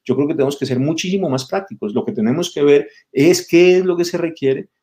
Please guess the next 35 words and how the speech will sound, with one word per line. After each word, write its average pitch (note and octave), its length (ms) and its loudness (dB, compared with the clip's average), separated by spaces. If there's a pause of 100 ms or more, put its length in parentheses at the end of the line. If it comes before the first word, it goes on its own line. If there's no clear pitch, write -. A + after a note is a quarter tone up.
(120)
para G#2+ 380 0
adelantar B2 840 0
nuestros C3 400 -6
objetivos A#2+ 460 -8
estratégicos. - 720 -14 (680)
Si - 180 -2
pudiéramos F#3+ 500 4
conseguir, C#3+ 600 -4 (180)
por B2 160 -4
la A2 100 -4
vía D3 220 -2
que E3+ 100 -8
sea, - 320 -6 (400)
que B2+ 120 -2
Venezuela A2+ 460 -2
deje E3 300 0
de D3+ 60 -4
ser A2+ 180 -8
el C#3 140 -4
territorio A#2 480 -6
donde C#3 140 -4
se A2+ 120 -12
refugian A#2 600 -6 (340)
el G2+ 220 -10
señor G#2 260 -2
Márquez C#3 640 -2
y G2+ 180 -10
Santrich C3 640 -4
y A2 60 -4
el G2+ 260 -8
mono A2 400 -8
jo-, C3 200 -2
y G#2+ 180 -2
el, G2+ 300 -6
eh, F#2+ 360 -12